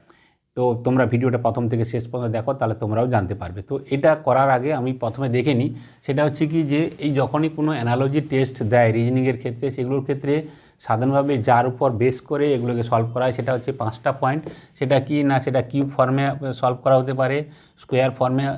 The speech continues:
বা divide and multiply বা addition and subtraction বা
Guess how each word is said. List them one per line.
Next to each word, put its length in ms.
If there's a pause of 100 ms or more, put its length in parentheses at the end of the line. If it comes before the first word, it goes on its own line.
(200)
বা 160
divide 400
and 220
multiply 480
বা 120
addition 440
and 140
subtraction 580
বা 280